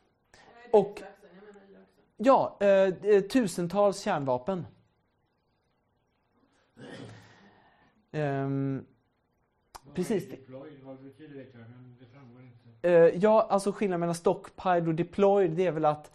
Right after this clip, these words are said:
Speaker 2: eh, vi te-, deployed, det är de som är, eh, som väntar på att demonteras.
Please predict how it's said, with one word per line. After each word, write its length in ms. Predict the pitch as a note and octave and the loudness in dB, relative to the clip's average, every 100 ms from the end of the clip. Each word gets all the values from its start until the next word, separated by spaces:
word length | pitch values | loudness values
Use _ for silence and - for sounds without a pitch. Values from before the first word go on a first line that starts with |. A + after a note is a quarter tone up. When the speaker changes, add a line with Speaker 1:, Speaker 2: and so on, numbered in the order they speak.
| _ _ - | _ _ -10
Speaker 2:
eh, 200 | D3 C#3 | -6 -6
vi 160 | D#3 | -6
te-, 300 | E3+ C3 B2+ | -6 -6 -6
deployed, 640 | D3+ E3+ F3 G3+ G3+ F3 D#3+ | -8 -10 -2 2 2 2 -2
det 160 | E3+ | -4
är 60 | D#3+ | -4
de 260 | D#3 C#3+ C#3 | -4 -6 -8
som 200 | D3 C#3+ | -10 -8
är, 340 | B2+ B2+ A#2+ - - | -6 -6 -8 -14 -20
eh, 440 | G#2 A2+ G#2+ G#2 | -16 -14 -12 -12
som 180 | G2 D#3+ | -10 -8
väntar 520 | E3 D3+ C#3 C#3+ B2+ | -6 -8 -12 -12 -12
på 520 | B2 - D3 B2+ A#2+ B2 _ | -12 -12 -10 -8 -10 -14 _
att 260 | C3 A2+ - | -20 -18 -14
demonteras. 880 | C#3 C3+ C3+ F#3 G#2+ - - - | -12 -10 -8 -10 -10 -14 -20 -20